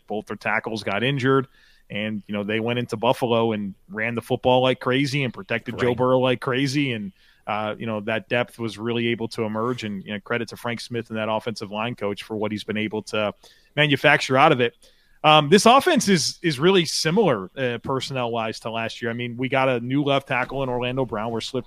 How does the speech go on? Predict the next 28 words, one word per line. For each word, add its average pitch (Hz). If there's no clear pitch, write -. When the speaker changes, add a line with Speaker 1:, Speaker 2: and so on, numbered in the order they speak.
Speaker 1:
switching 123
Jonah 120
Williams 127
over. 147
We're 156
swapping 208
out 196
Irv 202
Smith 196
for 180
Hayden 190
Hurst, 208
and, 175
and 170
that's 190
pretty 202
much, 190
uh, 175
running 180
it 156
back 202
here 135
with 120
these 123
Speaker 2:
Right. 107
Speaker 1:
guys. 120
I 127
mean, 135